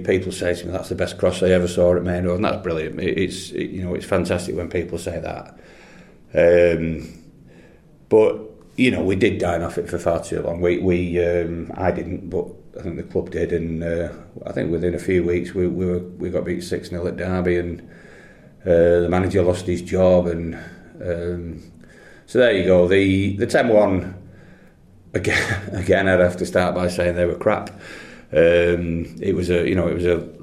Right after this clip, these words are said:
sort of level two game, and, and, uh, Malcolm McDonald was, was the manager, but it, it, it was just a day again where ev-, everything came off, and, and the fact of the matter is that, you know, that, that game is thirty-one years ago, and no,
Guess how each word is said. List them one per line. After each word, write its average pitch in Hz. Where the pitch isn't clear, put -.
sort -
of 92
level 92
two 90
game, 92
and, 87
and, 85
uh, 85
Malcolm 90
McDonald 90
was, 85
was 92
the 87
manager, 92
but 95
it, -
it, -
it 120
was 135
just 107
a 90
day 92
again 95
where 87
ev-, 92
everything 95
came 98
off, 113
and, 92
and 95
the 120
fact 160
of -
the 127
matter 113
is 95
that, 107
you 110
know, 95
that, -
that 101
game 101
is 92
thirty-one 92
years 92
ago, 87
and 92
no, 92